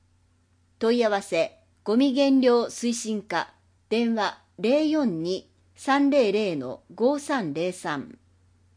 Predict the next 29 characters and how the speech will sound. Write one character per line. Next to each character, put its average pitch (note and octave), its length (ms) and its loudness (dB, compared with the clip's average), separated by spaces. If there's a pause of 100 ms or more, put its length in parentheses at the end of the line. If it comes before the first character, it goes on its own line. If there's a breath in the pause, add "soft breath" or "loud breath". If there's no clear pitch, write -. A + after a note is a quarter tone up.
(2500)
ポ B3+ 160 4
イ C#4+ 100 0
捨 - 140 -12
て、 G3 400 0
路 F#3+ 160 -2
上 D4+ 220 0
喫 - 220 -14
煙 A3 360 -2
は C3+ 80 -6
や C#3+ 140 -6
め G3+ 120 -4
ま G3+ 140 -4
し G3 160 -8
ょ C3+ 300 -8 (1300)
う。 - 40 -20
市 C#4+ 160 -2
で B3 160 2
は D3+ 240 -2 (120)
平 C#4+ 200 0
成 D4+ 260 -2
十 C#4 220 -2
八 C#4 260 -4
年 D3+ 300 -2
十 B3+ 220 2
月 C4 260 0
一 B3 260 -6
日 A#3+ 220 -6
か D#3 140 -8
ら B2 200 -8